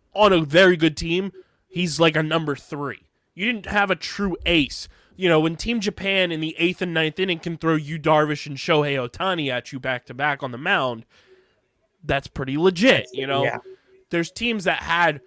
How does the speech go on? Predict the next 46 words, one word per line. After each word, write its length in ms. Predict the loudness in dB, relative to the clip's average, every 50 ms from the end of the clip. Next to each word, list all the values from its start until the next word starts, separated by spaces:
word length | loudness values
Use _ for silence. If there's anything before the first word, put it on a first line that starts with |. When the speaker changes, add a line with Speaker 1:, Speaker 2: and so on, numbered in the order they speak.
| _ _ _
Speaker 1:
quality 520 | -14 -8 0 2 4 6 6 6 4 2 -2
st-, 220 | -6 -6 -4 -2
like, 220 | -2 -2 -4 -6 _
even 280 | -6 -4 -4 -2 -2
though 100 | 0 0
they 100 | 2 2
didn't 200 | 2 2 0 -2
get 140 | 0 0 2
out 200 | 4 4 4 4
of 80 | 4 2
the, 340 | 2 0 0 0 -2 -4 -8 _ _
the 80 | -10 -10
group 280 | -4 -2 -2 -2 -2 0
play, 240 | 0 0 0 0
the 140 | 0 -4 -2
Dominican 440 | -2 0 2 2 2 0 0 0 -2
Republic 420 | -4 0 2 2 2 2 0 -2
had 240 | -2 -2 -2 -2 -2
somebody 220 | -4 -4 -2 0 0
like 160 | 0 -2 -4
Sandy 340 | -4 -2 -2 0 0 0 0
Alcantara, 680 | 0 -2 -2 -2 -2 -2 -2 -4 -8 -6 -6 -6 -6 -8 _ _ _ _
who's 180 | -8 -6 -6 -2
the 120 | 0 2
N 100 | 4 6
L 120 | 6 4
Cy 200 | 4 4 4 4
Young 300 | 6 8 6 6 6 4
winner, 280 | -2 -4 -4 -6 -8 -8 _ _ _ _ -20 _
on 180 | 2 2 2 4
the 80 | 4 4
mound 320 | 4 6 6 4 2 0
for 140 | -6 -10 -10
them. 220 | -10 -12 -16 -16 _ _ _ _ _ _ _
You 120 | -4 -2
know, 200 | -2 -2 -2 -4 _ _
Team 200 | _ -6 -2 0 2
U 100 | 2 2
S 100 | 2 2
A 100 | 2 2
didn't 200 | 2 0 -4 -4
really 180 | -6 -6 -6
have 200 | -4 -4 -6 -4
that 180 | -4 -4 -6 -6
high 280 | -4 0 0 2 2 0
stature 720 | -2 -8 -6 -4 -4 -4 -4 -6 -4 -2 -2 -2 -4